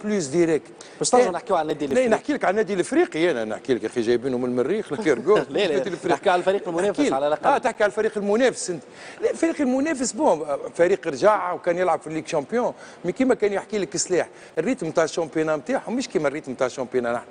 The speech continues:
Speaker 1: حتى جواراتنا بعاد عليهم في كاليتي تكنيك وفيزيك. كي تشوف الماتش تحس فما الكلوب بعيد عليهم برشا، ما سونباش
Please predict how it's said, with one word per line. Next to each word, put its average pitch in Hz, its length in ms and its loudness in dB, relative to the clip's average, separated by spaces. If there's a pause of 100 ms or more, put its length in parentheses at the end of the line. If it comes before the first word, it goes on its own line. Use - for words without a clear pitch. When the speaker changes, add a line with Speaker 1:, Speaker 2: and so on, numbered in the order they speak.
(360)
Speaker 1:
حتى 196 220 2
جواراتنا 180 500 0
بعاد 185 240 0
عليهم 180 240 -2
في - 100 -14
كاليتي 147 380 -2
تكنيك 131 460 -4
وفيزيك. 117 420 -6 (360)
كي 160 80 0
تشوف 226 400 0
الماتش 156 600 2 (340)
تحس - 320 0
فما 160 680 0 (840)
الكلوب 196 340 0
بعيد 208 220 0
عليهم 139 320 0
برشا، 123 240 -2
ما 123 100 -4
سونباش 156 520 0